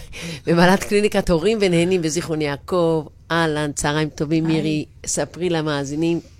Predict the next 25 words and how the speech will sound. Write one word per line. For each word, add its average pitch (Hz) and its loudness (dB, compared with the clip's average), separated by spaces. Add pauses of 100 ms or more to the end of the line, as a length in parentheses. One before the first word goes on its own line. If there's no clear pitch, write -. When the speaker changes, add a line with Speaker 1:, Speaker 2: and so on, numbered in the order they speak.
(120)
Speaker 1:
כמה 151 -2 (400)
מילים 135 -6
עלייך. - -16 (920)
Speaker 2:
אה, 175 -4 (260)
כמעט 214 -2
אמרת 190 0
את - -10
הכל, 160 -4 (800)
אני 175 -12
חושבת. 175 -10 (220)
חוץ - -4
מזה 175 0
שאני 170 0
מאוד 165 -2
עייפה 160 0
עכשיו. 160 -4 (840)
Speaker 1:
רק 151 0
התחיל 165 4
Speaker 2:
יש 160 6
Speaker 1:
החופש, 160 0
Speaker 2:
לי 156 0
Speaker 1:
מותק. 147 -4
Speaker 2:
רק 151 -10
התחיל 156 -8
החופש, 156 -8